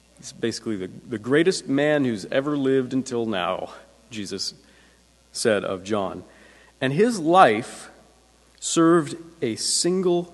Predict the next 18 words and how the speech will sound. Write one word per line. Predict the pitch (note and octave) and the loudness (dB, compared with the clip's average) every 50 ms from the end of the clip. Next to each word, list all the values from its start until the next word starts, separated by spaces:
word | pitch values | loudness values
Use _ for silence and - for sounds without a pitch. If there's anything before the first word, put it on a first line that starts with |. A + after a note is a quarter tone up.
| - - - | -20 -20 -6
purpose. | - C#3 A#2+ - - - - - - - - - - | -2 -2 -2 -2 -6 -14 -14 -12 -12 -12 -12 -14 -12
You | - A#2+ | -6 -4
know | A#2 A2 G#2+ | -2 0 0
that | G#2+ - - | 0 -2 -2
meme | A2+ G#2 A2 A#2 A2+ A#2 A2+ | -4 -2 0 0 0 0 0
that | A2+ A2+ | 0 0
goes | A#2 A#2 A2 G#2 G#2+ | 0 0 0 0 -2
around, | A2 A2 G#2+ G#2+ G#2+ G#2+ G#2 G#2 - - - - - - - _ _ _ | -2 0 0 0 0 -2 -4 -8 -12 -18 -20 -20 -20 -20 -20 _ _ _
"You | A2 G#2+ | -8 -6
had | A2+ A2 | -6 -4
one | G2 G#2+ G#2+ G#2 | -4 -4 -4 -4
job," | F#2 F2+ E2 - - - - - - - | -4 -6 -8 -12 -18 -20 -20 -20 -20 -20
<laughs> | - - - - | -20 -20 -20 -18
right? | - - - A2 - - - - - - - - - - - _ _ _ _ _ _ _ | -14 -10 -10 -10 -10 -12 -20 -20 -20 -20 -20 -20 -20 -20 -20 _ _ _ _ _ _ _
He | - C3+ | -6 -6
had | C3 A#2+ | -6 -6
one | C3 D#3+ E3+ E3 | -6 -6 -6 -6
job. | - G#3 G#3 C#3 - | -6 -6 -8 -8 -10